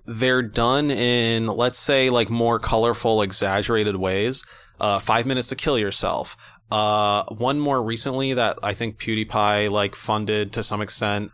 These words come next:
I think it's called, like, Just Kill Yourself Already. Basically, it's like you're put,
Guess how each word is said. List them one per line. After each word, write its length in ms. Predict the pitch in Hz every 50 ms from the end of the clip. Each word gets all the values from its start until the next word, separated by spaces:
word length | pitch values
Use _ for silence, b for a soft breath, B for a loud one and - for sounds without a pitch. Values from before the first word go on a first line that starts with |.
| _ _ -
I 100 | 98 101
think 160 | - 127 110
it's 100 | 107 -
called, 220 | - - 107 101 101
like, 160 | 98 95 92
Just 200 | - 107 - -
Kill 220 | - - 107 101
Yourself 440 | 101 107 110 - - 117 113 110 -
Already. 500 | 117 117 113 120 120 113 120 123 127 117 B B B B B B
Basically, 560 | - 151 170 156 175 151 160 151 139 135 131
it's 340 | 120 - 120 123 120 - -
like 300 | 123 117 113 113 104 -
you're 380 | 113 110 113 113 110 110 110 -
put, 380 | - - - 131 135 - -